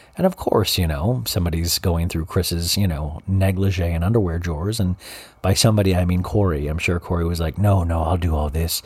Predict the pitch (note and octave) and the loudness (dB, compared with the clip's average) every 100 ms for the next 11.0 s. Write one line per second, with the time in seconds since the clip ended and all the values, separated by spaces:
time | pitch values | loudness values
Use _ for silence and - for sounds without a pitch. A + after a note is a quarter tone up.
0 | - - - - G2 G2 E2 - F#2 F2 | -12 -20 -18 -4 2 2 2 2 2 2
1 | E2 E2+ F2 E2+ D#2+ D2+ D2+ - D#2+ D#2 | 0 0 2 2 2 -2 -4 -4 -4 -4
2 | D2 F2 D#2+ D2 C#2 - - - - G2 | 0 0 2 -2 -4 -8 -10 -12 -2 0
3 | F2 - E2+ D#2+ D2+ - - - - - | 0 0 -2 -2 -4 -8 -6 -4 -2 -2
4 | - B3 - - - C4+ _ F#4+ - _ | 2 0 0 -6 -8 -14 _ -4 -4 _
5 | _ - B2 D3+ - E2+ A2+ - - - | _ -4 0 -2 -2 -4 -4 -6 -12 -16
6 | - - D4 F3 G#2 F2 F2 D#2+ D#2+ F2+ | -18 -2 2 4 2 0 -2 -2 -2 -2
7 | E2 G2+ G#2+ - C3+ C#3 G#2 D#2+ D2 D2 | 0 -2 -4 -8 0 4 4 2 -4 -6
8 | D2 - - - G2 E2+ D#2+ E2+ E2 D#2+ | -6 -8 -12 -4 0 0 0 -4 -4 -2
9 | A#2+ A2+ G#2 G2 G2 F2+ F2+ F2 F2 F2+ | 2 2 2 0 0 0 0 -2 -4 -4
10 | F2 - D#2+ D#2 D#2 E2 E2+ E2 E2 | -4 -4 -6 -6 -6 -4 -4 -6 -8